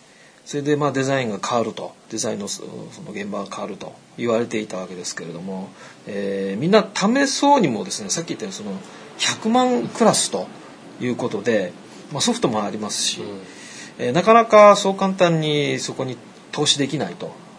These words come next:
Speaker 1: いうことで、まあ、当時はあの、阿佐ヶ谷美術専門学校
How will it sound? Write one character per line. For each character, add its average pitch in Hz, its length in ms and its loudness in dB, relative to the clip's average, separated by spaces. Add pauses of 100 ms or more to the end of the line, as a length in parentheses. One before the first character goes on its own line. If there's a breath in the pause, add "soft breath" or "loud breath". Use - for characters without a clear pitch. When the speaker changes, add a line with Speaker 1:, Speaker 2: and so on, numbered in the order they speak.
(140)
Speaker 1:
い 120 80 -6
う 117 80 -4
こ 117 120 -8
と 92 140 -10
で、 107 400 -2
ま 180 120 4
あ、 165 80 0
当 294 200 4
時 214 120 6
は 135 120 10
あ 123 40 4
の、 107 640 0
阿 - 20 4
佐 135 120 -2
ヶ 196 60 4
谷 196 120 4
美 196 80 0
術 - 120 -6
専 107 100 -4
門 101 100 -6
学 95 180 -10
校 78 320 -8